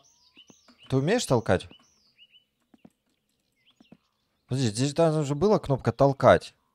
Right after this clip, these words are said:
Вот, Ж, толкать Ж. А он не толкает, он наверх лезет. Он не толкает.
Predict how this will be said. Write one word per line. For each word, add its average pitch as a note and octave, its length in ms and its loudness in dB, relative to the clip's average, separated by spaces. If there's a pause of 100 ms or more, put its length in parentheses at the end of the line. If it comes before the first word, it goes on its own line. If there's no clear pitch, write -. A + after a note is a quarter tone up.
(880)
Вот, G#2 380 2 (100)
Ж, F2+ 540 2
толкать G#2+ 400 0
Ж. F2+ 400 -4 (4000)
А G#2+ 120 4
он A#2 80 4
не C3+ 80 0
толкает, D#3 440 8
он A#2+ 100 2
наверх B2+ 380 2
лезет. E2+ 380 0 (3000)
Он B2+ 140 0
не D#3 100 0
толкает. C3+ 600 6